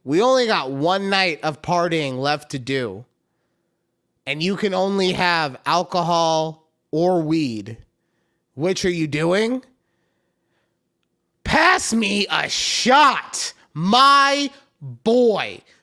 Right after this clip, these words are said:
for a couple different reasons. One, y'all think I'm wild when I'm just like this? Put some alcohol in me, okay?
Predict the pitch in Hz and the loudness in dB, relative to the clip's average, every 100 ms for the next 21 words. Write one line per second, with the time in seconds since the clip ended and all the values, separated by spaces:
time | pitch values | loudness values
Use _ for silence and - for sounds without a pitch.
0 | _ 214 233 220 - 381 370 240 226 180 | _ -2 0 0 2 2 2 -2 -2 -2
1 | 147 127 110 104 - - - - 202 370 | -4 -4 -8 -12 -14 -20 -16 -4 2 2
2 | 294 214 185 - _ _ _ 160 262 440 | 2 -2 -8 -14 _ _ _ 0 2 2
3 | 427 415 294 330 262 196 254 330 330 320 | 2 0 2 0 2 2 4 6 4 2
4 | 320 - _ - 214 233 233 196 226 220 | -4 -10 _ -2 0 2 0 -2 -2 0
5 | 185 147 160 427 554 - - - - _ | -2 0 2 4 4 0 -6 -10 -20 _
6 | _ _ - - 480 523 508 - 285 381 | _ _ -4 2 2 2 -2 2 2 2
7 | 392 294 277 233 214 247 233 240 208 131 | 2 2 4 2 2 0 2 2 0 -2
8 | - 247 269 311 320 370 403 | 0 0 2 2 4 2 0